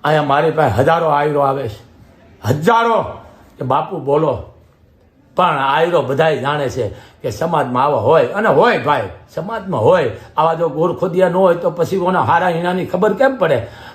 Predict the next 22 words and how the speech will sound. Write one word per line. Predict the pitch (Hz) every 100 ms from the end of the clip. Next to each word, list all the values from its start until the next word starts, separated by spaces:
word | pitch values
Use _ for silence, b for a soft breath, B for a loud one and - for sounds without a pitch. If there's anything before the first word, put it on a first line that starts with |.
| -
પણ | 156
આને | 165 151 165
કાયદેસરની, | 143 147 156 170 160 151
આની | 143 147
ઉપર | 131 131
કાર્યવાહી | 139 147 147 139
કરો. | 160 180
પણ | - 175 214 165 - B B B
ચારણોને | 165 180 190 - 226 196 113 107 B -
અને | 156
આહિરોને | 143 - 226 233 233 185 110 B B -
આપણે | 180 202 180
જે | 160
મામા | 135 147 220
ભાણેજના | 208 208 214 202
નાતા | 165 156 196 233
છે, | 220 202
આપણી | 185 185 180
જે | 175
પરંપરા | - 175 262 254 233
છે | 190 196
બાપ, | 170 139